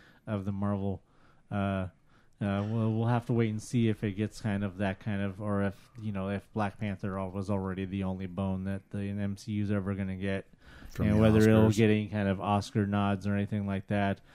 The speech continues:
Speaker 1: Uh, 'cause there were definitely some Oscar-worthy performances in there, uh, in my opinion, but then, you know, that kind of thing never gets looked at.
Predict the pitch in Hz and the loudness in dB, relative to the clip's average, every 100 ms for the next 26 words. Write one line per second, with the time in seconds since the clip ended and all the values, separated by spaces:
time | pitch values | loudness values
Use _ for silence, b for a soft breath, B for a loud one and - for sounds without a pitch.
0 | b b - 107 101 131 131 143 143 160 | b b 0 0 2 2 4 6 8 6
1 | 147 139 117 - 107 104 101 - 104 98 | 6 4 4 2 2 4 0 -2 -4 -2
2 | 98 95 - 95 107 101 98 92 107 98 | -4 -4 -6 -6 -2 -2 -4 -6 -4 -4
3 | 90 98 98 98 98 95 b b b b | -4 -6 -4 -2 -2 -4 b b b b
4 | b 110 98 101 104 101 101 101 113 104 | b -2 0 0 0 0 -2 -2 -2 0
5 | 104 101 95 101 110 101 107 101 98 98 | 0 0 0 0 -2 -4 -2 -2 -2 -4
6 | - 95 90 98 98 90 92 90 - 98 | -4 -6 -6 -6 -4 -4 -6 -8 -6 -2
7 | 98 - 101 95 92 | -2 -2 -4 -2 -4